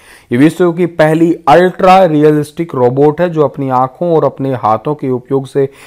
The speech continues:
अ, पेंटिंग बनाती है। और इस रोबोट को बनाने वाले लोगों ने इसका नाम उन्नीसवीं सदी की गणितज्ञ अला लवलेस के नाम पे रखा है, ठीक है। तो अला दावी इसे कहते हैं या अदा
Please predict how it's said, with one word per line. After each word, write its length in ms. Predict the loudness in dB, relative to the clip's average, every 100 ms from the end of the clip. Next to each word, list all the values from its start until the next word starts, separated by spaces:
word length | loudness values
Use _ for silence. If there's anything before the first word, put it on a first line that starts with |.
| -20 -8 0
अ, 140 | 2
पेंटिंग 480 | 2 0 0 -4 -2
बनाती 440 | 0 0 0 -4
है। 120 | -6
और 320 | -8 -4 -2 0
इस 100 | 0
रोबोट 360 | 2 2 2
को 120 | 0
बनाने 440 | 0 2 2 0 0
वाले 300 | 2 2 0 -4 -12 -6
लोगों 480 | 0 2 2 2
ने 160 | 2 -2
इसका 360 | -4 -4 -2 0
नाम 360 | 2 0 -2 -8 -20 _ -4
उन्नीसवीं 460 | -2 -2 -2 -4
सदी 280 | 0 0 0
की 200 | -4 -6
गणितज्ञ 640 | -2 -2 -2 -2 0 0 0 -4 _ 0
अला 500 | 4 6 6 4 0 -18 -12 -2
लवलेस 580 | 4 4 4 2 0 -2
के 120 | 0
नाम 300 | 2 0 0
पे 100 | -2
रखा 300 | -2 -2 -4
है, 200 | -4 -8
ठीक 160 | -8 -4
है। 60 | -4
तो 100 | -4
अला 340 | 0 2 4
दावी 420 | 4 2 2 -2
इसे 180 | -6 -8
कहते 320 | -4 -4 -4
हैं 120 | -4
या 160 | 0 0
अदा 580 | 0 0 2 4 4